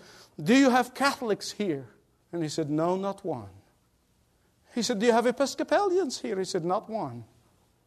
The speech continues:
He said, "Do you have Presbyterians?" He said, "No, not one." "Well, do you have Baptists here?" He said, "No, not one." And again, very reluctantly, Wesley asked, and you can understand why.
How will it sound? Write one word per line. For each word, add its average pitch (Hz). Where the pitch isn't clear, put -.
He 320
said, 285
"Do 247
you 285
have 247
Presbyterians?" 349
He 185
said, 175
"No, 196
not 208
one." 131
"Well, 330
do 349
you 320
have 285
Baptists 370
here?" 214
He 208
said, 220
"No, 233
not 311
one." 294
And -
again, 214
very 269
reluctantly, 165
Wesley 185
asked, 202
and 180
you 196
can 202
understand 185
why. 147